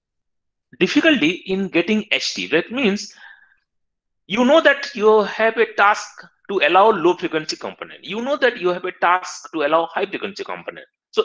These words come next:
everything is dedicated, everything is fixed. So in that cases, we don't need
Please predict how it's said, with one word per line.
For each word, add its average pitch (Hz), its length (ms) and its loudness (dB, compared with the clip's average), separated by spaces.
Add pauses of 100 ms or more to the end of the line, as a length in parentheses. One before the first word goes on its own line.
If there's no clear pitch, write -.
(120)
everything 311 340 2
is 262 140 -4
dedicated, 165 420 0
everything 226 360 -4
is 233 120 -14
fixed. - 520 -12 (280)
So 233 100 4
in 233 160 4
that 262 200 2
cases, 220 440 2
we 220 160 -12
don't 269 240 -4
need 240 240 -6